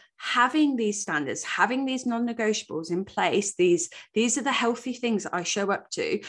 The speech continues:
but I have flexibility there. You know, whilst I might want to hit five a day,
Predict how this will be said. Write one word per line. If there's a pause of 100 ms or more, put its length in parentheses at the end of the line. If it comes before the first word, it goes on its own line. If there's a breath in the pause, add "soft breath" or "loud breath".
(160 loud breath)
but
I
have
flexibility
there. (280 loud breath)
You
know, (320 loud breath)
whilst
I
might
want
to
hit
five
a
day,